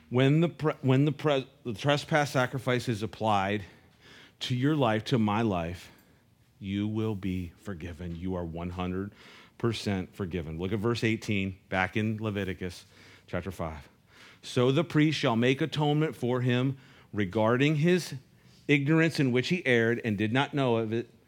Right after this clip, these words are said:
and it shall be forgiven him." It shall be forgiven. God's grace freely given to you,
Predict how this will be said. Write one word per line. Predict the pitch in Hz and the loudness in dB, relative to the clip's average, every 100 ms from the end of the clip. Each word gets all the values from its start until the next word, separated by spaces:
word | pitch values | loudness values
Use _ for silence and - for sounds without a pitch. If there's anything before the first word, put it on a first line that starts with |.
| _ _ _ _ _ | _ _ _ _ _
and | 107 107 - | -4 -4 2
it | 127 151 - - _ _ | 2 2 -2 -20 _ _
shall | - 127 110 107 104 - - 82 | -6 0 0 0 -2 -8 -14 -4
be | 104 95 92 92 _ _ _ _ _ _ | 0 0 -2 -6 _ _ _ _ _ _
forgiven | - 87 90 82 76 | -14 -12 -10 -12 -14
him." | - - _ _ _ _ - _ _ _ _ - | -20 -20 _ _ _ _ -20 _ _ _ _ -16
It | |
shall | 87 95 82 | -10 -8 -4
be | 98 | -4
forgiven. | 92 92 90 78 76 _ _ | -6 -8 -8 -12 -18 _ _
God's | 101 117 131 110 | 0 2 2 0
grace | 107 131 131 135 135 - - - _ | -2 0 2 0 -2 -14 -20 -20 _
freely | - 139 147 151 | 2 4 4 2
given | 156 151 165 | 2 2 0
to | 175 | 0
you, | 165 117 104 | 2 2 0